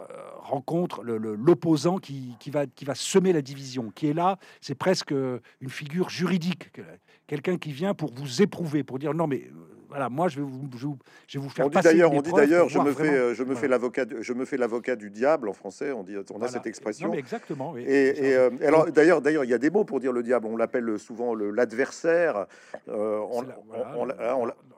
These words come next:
Speaker 1: alors, l'adversaire, oui, c'est ça, c'est,
Speaker 2: l'adversaire,
Speaker 1: c'est,
Speaker 2: on l'a,
Speaker 1: c'est, c'est
Speaker 2: hein.
Speaker 1: Satanas,
Speaker 2: Le div-, et on
Speaker 1: effectivement,
Speaker 2: l'appelle
Speaker 1: voilà.
Speaker 2: le
Speaker 1: Parce que
Speaker 2: diviseur aussi, le diviseur, hein, celui qui, voilà,
Speaker 1: Et
Speaker 2: c'est
Speaker 1: alors,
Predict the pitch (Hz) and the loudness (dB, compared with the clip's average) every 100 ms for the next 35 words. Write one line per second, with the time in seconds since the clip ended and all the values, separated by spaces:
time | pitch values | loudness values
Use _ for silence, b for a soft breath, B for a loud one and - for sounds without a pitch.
0 | - 120 123 147 127 131 - 156 127 123 | -16 -12 -6 -8 -6 -12 -10 -10 -10 -12
1 | 117 110 101 - 110 104 101 98 113 117 | -14 -14 -16 -12 -12 -12 -10 -8 -4 -4
2 | 208 190 165 107 113 127 123 143 156 120 | -4 -2 -2 -2 -4 -4 -6 -6 -6 -6
3 | 131 170 147 147 175 - 135 143 151 135 | -6 2 2 2 -6 -2 2 4 4 0
4 | 120 131 127 165 175 156 131 101 - 107 | -2 -4 -4 -10 -4 2 2 0 -6 -8
5 | 107 135 123 120 180 117 117 135 120 117 | -8 -14 -10 -4 -2 0 -2 -6 -10 -10
6 | 117 107 117 101 107 | -6 -2 -2 -4 -14